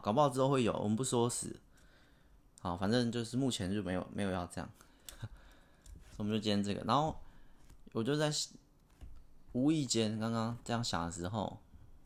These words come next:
可能是不知道什么能量法则或什么，然后就，诶，有，就看到我的检查这个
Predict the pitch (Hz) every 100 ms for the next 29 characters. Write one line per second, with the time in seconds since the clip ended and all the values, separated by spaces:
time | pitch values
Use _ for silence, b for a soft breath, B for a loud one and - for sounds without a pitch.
0 | - - - 95 101 117 110 107 107 87
1 | 71 - 101 98 113 110 - - - -
2 | 90 82 - 85 95 98 - - - -
3 | - B B B B B - 101 101 98
4 | 107 139 147 - - - - - - -
5 | 117 110 90 87 - b b b b b
6 | b b - - - - 104 95 101 92
7 | 104 110 104 92 87